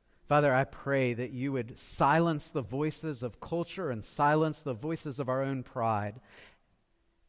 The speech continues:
and help us, O Lord, to bow ourselves before the Scriptures. Speak, Lord, for your servants are listening. Amen. Take out your copy of God's Word and turn with me to Hebrews chapter thirteen.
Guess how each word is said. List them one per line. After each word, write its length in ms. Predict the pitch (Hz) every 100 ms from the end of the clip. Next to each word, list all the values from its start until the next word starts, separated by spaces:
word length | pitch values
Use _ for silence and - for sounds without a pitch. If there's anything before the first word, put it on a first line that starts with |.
| _ -
and 120 | 113
help 300 | 101 147 -
us, 300 | 117 107 -
O 60 | 123
Lord, 440 | 117 104 110 110 160 -
to 100 | 131
bow 460 | 95 - 131 147 135
ourselves 680 | 127 110 - 104 98 101
before 440 | - 113 - 123 127
the 100 | 123
Scriptures. 840 | - - 90 - 98 90 - - _ _ _ _ _ _ _ _ _ _
Speak, 500 | - - 160 139 -
Lord, 380 | 110 110 113 107 - _ _ -
for 140 | - 131
your 100 | 117
servants 500 | - 120 110 104 -
are 80 |
listening. 440 | 101 90 - 95 104 - _ _ _ _ _ - -
Amen. 540 | 98 98 101 101 170 156 _ _ _ _ _ _ _ _ _
Take 160 | - 156
out 180 | 156 -
your 60 |
copy 400 | 135 156 143 151
of 200 | 139 123
God's 340 | - 131 135 120
Word 400 | 123 131 143 156
and 160 | 135
turn 240 | 120 160 160
with 140 | 147
me 100 | 147
to 100 | 139
Hebrews 440 | 120 165 156 156 135
chapter 380 | - 143 - 135
thirteen. 800 | 160 143 - - 147 127 123